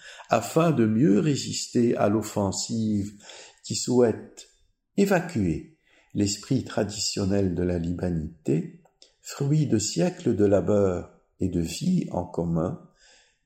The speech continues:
et de lui substituer une autre identité, celle de l'esprit conquérant du nouvel empire iranien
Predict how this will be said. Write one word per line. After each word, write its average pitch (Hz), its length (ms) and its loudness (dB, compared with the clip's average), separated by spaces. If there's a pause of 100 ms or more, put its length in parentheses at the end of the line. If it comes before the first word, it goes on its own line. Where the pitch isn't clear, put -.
et - 80 2
de 120 120 2
lui 120 200 0
substituer 120 920 -2
une 131 240 2
autre 220 440 0 (120)
identité, 85 880 -6 (720)
celle 123 340 4
de 113 80 4
l'esprit 104 600 0
conquérant 110 880 -2 (340)
du 110 200 -2
nouvel 127 360 2
empire 135 600 -2 (140)
iranien 85 720 -2